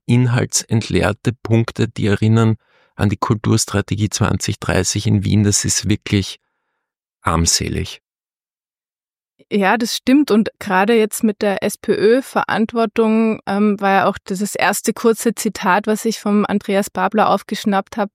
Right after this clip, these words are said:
Speaker 2: äh, „Leistbarkeit in allen Bereichen“. Also das ist ja das Kultur für alle, ja. Das ist ja dieses S P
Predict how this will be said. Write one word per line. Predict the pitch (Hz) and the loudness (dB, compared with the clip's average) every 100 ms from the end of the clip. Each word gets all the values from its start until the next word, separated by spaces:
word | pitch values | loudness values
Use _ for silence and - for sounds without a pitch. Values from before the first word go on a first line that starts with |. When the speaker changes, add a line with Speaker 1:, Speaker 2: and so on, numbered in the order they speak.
| - | -8
Speaker 2:
äh, | 185 190 185 | -6 -4 0
„Leistbarkeit | 180 214 - 220 - 208 196 | 0 0 0 -2 2 0 2
in | 208 | 0
allen | - 180 196 | 0 0 0
Bereichen“. | 202 180 165 170 - 180 - _ _ | 0 0 0 -2 -6 -10 -10 _ _
Also | - 185 190 | -6 -2 -2
das | 196 214 | -2 -2
ist | - | 0
ja | 208 | 0
das | 190 196 - - _ _ _ | 2 -2 -4 -12 _ _ _
Kultur | - 233 - 233 226 | -2 -2 2 2 2
für | 208 - | 0 0
alle, | 175 269 311 254 | 2 4 4 4
ja. | 196 220 233 | 4 2 0
Das | 202 - | -4 -2
ist | 214 - | -4 -2
ja | 202 | -4
dieses | 214 214 214 208 - - | 0 0 0 -2 -2 -4
S | 185 - - | -4 -4 -6
P | 214 | -4